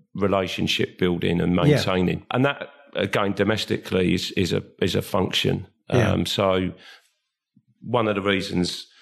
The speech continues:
Speaker 1: we now have a marketing B D team is so that we can actually, I feel, it offer better, more dedicated focus to that aspect.
Speaker 2: Okay.
Speaker 1: There's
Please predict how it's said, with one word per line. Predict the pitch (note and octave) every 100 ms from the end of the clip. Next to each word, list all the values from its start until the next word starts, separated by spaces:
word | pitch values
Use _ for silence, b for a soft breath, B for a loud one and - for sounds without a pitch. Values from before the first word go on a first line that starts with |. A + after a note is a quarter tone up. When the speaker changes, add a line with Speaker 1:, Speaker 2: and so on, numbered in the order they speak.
| B B B
Speaker 1:
we | G#2+ G2 -
now | A2 G2+
have | F2+ G#2 F#2+
a |
marketing | F#2 F2+ F2+ - F#2 E2+
B | G2+ F#2
D | F2 G2+ G2
team | - F2+ F2 F2
is | E2+ -
so | - - F#2+ F2+
that | F2 F#2 F#2 - -
we | F#2+ F2
can | - - F2+ F2
actually, | F2 - - F2 F2 E2 - B B B B B -
I | G#2+ G#2
feel, | - F2+ F2+ F#2+ -
it | - -
offer | A2+ G#2+ - F#2 F2 F2 _ _
better, | G#2 - - G2 F#2+ F#2
more | F#2+ F2+
dedicated | - F#2+ F#2+ F#2+ F2 F2 G2 E2+
focus | - G2 F#2 - F2+
to | - F#2+
that | F#2 - _
aspect. | F#2 - - - - -
Speaker 2:
Okay. | C#3 G#2 G#2 - _ _ _
Speaker 1:
There's | C#3 C3 B2+ B2 G#2 -